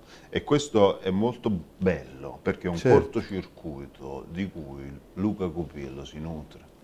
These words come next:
Speaker 2: Certo.
Speaker 1: Perché Luca Cupiello è un personaggio bersagliato.
Speaker 2: Eh, come no.
Speaker 1: Tutti gli sparano addosso.
Speaker 2: Certo.
Speaker 1: E lui,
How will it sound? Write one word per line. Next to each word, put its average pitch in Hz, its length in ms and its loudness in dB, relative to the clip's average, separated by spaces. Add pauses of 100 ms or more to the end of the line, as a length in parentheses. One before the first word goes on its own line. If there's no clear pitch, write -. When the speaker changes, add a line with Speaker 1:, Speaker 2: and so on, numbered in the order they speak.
Speaker 2:
Certo. - 520 0
Speaker 1:
Perché 90 300 2
Luca 113 260 8
Cupiello 85 400 2
è 95 60 6
un 98 180 4
personaggio 73 840 -8
bersagliato. 69 960 -12 (140)
Speaker 2:
Eh, 104 420 4
come 76 220 0
no. 65 200 -4
Speaker 1:
Tutti 143 320 0
gli 73 120 -6
sparano - 480 -12
addosso. - 560 -20
Speaker 2:
Certo. 87 340 2
Speaker 1:
E 87 100 -4
lui, 190 560 4